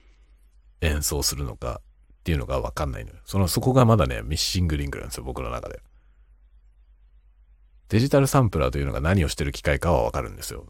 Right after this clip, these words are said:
どういう機械かはわかるし、操作方法は説明書を見ればわかるわけね。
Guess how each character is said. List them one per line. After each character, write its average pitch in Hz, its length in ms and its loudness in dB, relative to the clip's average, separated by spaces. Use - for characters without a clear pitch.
ど 95 180 0
う 95 80 2
い 92 120 0
う 87 40 -4
機 - 100 -10
械 - 160 0
か - 140 -4
は - 200 -10
わ 65 100 -4
か 71 100 -2
る 60 100 -2
し、 85 320 0
操 139 220 2
作 131 140 6
方 127 160 10
法 82 160 0
は 87 100 4
説 - 240 -4
明 80 120 2
書 76 100 -2
を 71 40 -2
見 62 80 -4
れ 64 80 -6
ば 50 80 -6
わ - 60 -8
か - 80 -14
る 53 60 -10
わ - 80 -16
け - 80 -12
ね。 139 160 -4